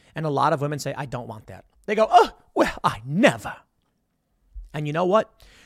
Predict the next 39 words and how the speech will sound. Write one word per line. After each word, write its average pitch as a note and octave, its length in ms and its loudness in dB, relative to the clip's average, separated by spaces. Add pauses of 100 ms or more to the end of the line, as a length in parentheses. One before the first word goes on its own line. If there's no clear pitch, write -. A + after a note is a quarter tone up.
You D3 140 -2
wanna, G#3+ 240 2
you F3+ 140 4
wanna F#3+ 140 4
say F3+ 160 2
that E3+ 120 0
shouldn't D3+ 300 -6
matter E3+ 340 -2
or D3 80 0
women D3+ 240 -4
shouldn't? C3+ 380 -6 (100)
That's C#3+ 220 -10
reality. C#3+ 420 -4 (360)
Milo F3 260 2
Yiannopoulos F3 380 0
comes E3 180 0
on E3 60 -2
the D#3 80 -2
show F#3+ 220 0
and E3 120 -4
says C#3+ 160 -4
women D3 220 -2
shouldn't D3 280 -4
vote, D#3+ 160 2
and C#3+ 100 -6
I'm D3 140 -2
like, D3 180 -2
"Well, F#3+ 220 0
well, F#3+ 140 0
they G3 140 -2
do. E3+ 280 0 (1120)
They E3 220 0
do, F#3+ 260 4
and D#3+ 320 0
they D#3 160 0
like D#3 420 0
charismatic, D#3+ 840 -4 (180)
charming D3+ 420 -6
men." A2 280 -12